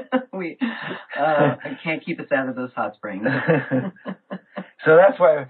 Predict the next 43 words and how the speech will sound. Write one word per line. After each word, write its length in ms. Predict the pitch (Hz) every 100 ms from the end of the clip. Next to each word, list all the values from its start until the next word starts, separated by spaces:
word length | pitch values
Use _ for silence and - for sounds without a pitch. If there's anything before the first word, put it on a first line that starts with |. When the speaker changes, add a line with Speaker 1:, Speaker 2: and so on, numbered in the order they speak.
| -
Speaker 2:
it's 180 | - 160 165
more, 180 | 196 180
it's 200 | 180 -
a 60 | 175
permaculture 640 | 180 190 170 151 147 139 - -
project, 460 | 139 135 131 -
Greg, 240 | - 120 123
that's 140 | 120 107 -
starting 380 | - 123 123 120 -
to 260 | 120 113 110
evolve. 440 | 123 120 113 - -
And 160 | 117 123 -
so 140 | 120
we 220 | 113 123 143
don't 220 | 139 123
know 140 | 131
if 120 | 131
it'll 180 | 127 123
be 120 | 120
ready 300 | 113 135 147 135
for 160 | 139
us 60 | 143 -
yet, 220 | 117 196
but 220 | 139 123 113 - - - -
we're 160 | 117 139
gonna 180 | 180 170
be 180 | 175 -
starting 320 | 170 156 165
to 60 | 147
grow 180 | 156 147
grains 360 | 143 170 214 147
and 80 |
other 220 | 131 131 131
things 240 | 135 123
there 160 | 127 120
this 240 | 123 123 120 123
year. 220 | 117 - -
So 200 | 107 104
it's 120 | 107 -
really 320 | 110 107 101
exciting. 80 | 98
Speaker 1:
Self-organizing, 920 | 196 98 160 147 139 113 101 101 95 92
self-organizing, 720 | 160 - 135 123 113 - 92